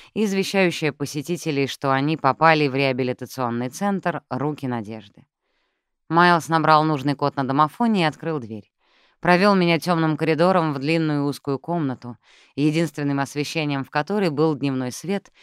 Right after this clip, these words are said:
падающий через застеклённую крышу. Комната была заставлена старыми столами из меламина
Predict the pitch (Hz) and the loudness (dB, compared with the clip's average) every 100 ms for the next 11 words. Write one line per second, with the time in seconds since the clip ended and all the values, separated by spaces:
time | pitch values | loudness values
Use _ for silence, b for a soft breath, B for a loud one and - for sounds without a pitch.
0 | b b - 165 170 165 156 165 151 147 | b b -2 0 2 0 0 -4 -6 -4
1 | 139 117 131 131 123 131 127 123 113 107 | -4 -4 -8 -10 -6 -6 -4 -8 -10 -16
2 | 95 - - _ _ _ _ _ _ - | -16 -18 -20 _ _ _ _ _ _ 4
3 | 240 226 196 175 180 170 151 196 180 156 | 6 6 4 4 4 4 2 0 0 0
4 | 147 - 160 143 135 - 143 160 165 135 | -2 0 0 0 -4 0 2 2 0 -2
5 | 127 127 127 131 170 202 180 | -2 -4 -4 -2 -2 -4 -6